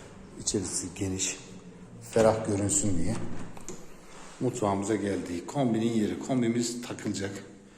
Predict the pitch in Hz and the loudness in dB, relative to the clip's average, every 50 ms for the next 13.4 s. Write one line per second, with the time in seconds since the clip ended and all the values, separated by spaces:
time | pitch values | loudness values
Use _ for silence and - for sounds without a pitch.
0 | - - - - - - - - - - - - 117 101 - 101 92 87 95 95 | -20 -20 -20 -20 -20 -18 -8 -8 -6 -4 -2 -2 -2 0 0 -2 -2 -2 -4 -4
1 | 95 - 107 117 113 110 - 143 - - - 135 117 110 107 113 127 - - - | -4 -2 -2 -2 -2 -2 -4 -6 -8 -6 -2 0 2 2 4 2 2 0 -2 -4
2 | - - - - 127 117 110 110 107 98 92 - 87 - - 98 101 90 87 87 | -6 -8 -8 -6 -4 -4 0 2 2 2 2 0 -4 -4 -2 -4 -4 -2 -2 -4
3 | 90 80 - - - - - - - - - - - - - - - - - - | -4 -4 -4 -8 -8 -10 -10 -8 -10 -10 -10 -12 -14 -16 -16 -16 -16 -16 -14 -16
4 | - - - - - - - - - - - - - - - - - - - - | -16 -16 -16 -18 -18 -18 -18 -20 -20 -20 -20 -20 -20 -20 -20 -20 -20 -20 -20 -20
5 | - - - - - - - - - - - - - 117 113 110 104 101 95 - | -20 -20 -20 -20 -20 -20 -20 -20 -20 -20 -20 -10 -4 0 0 0 2 0 -2 -2
6 | - - - 104 101 98 101 98 98 98 95 - - 123 139 135 - - - - | -4 -4 0 2 2 2 2 2 0 0 0 0 0 -2 -2 -2 -4 -8 -10 -12
7 | - - - - - - - 110 107 - 110 104 101 101 98 104 110 104 101 104 | -14 -16 -16 -14 -8 -2 0 2 2 2 0 0 0 0 2 4 4 4 4 4
8 | 101 98 - - 107 101 95 92 92 107 107 107 104 107 107 104 - 110 104 101 | 2 0 2 2 2 2 2 2 2 4 4 4 6 6 4 4 2 0 2 2
9 | 101 98 - - - - - - - - - - 120 120 123 139 151 156 156 147 | 2 0 -2 -6 -8 -10 -10 -6 -2 0 2 2 2 2 2 2 2 2 2 0
10 | 139 147 156 - - 170 175 - - - - - - - - - - - - - | 0 0 -2 -2 0 -2 -2 -4 -8 -12 -14 -16 -16 -16 -16 -16 -16 -12 0 2
11 | 120 107 104 113 123 113 120 - - 120 104 98 - - 131 135 - - - - | 2 4 4 4 2 2 2 0 2 2 2 2 2 4 2 4 2 2 -2 -4
12 | - - 113 113 110 113 110 - - - 120 117 120 - - - 110 104 110 107 | -2 2 4 6 6 6 4 2 2 2 4 4 4 2 2 4 6 8 8 6
13 | - - - 107 92 87 90 87 | 6 4 0 0 0 0 -2 -4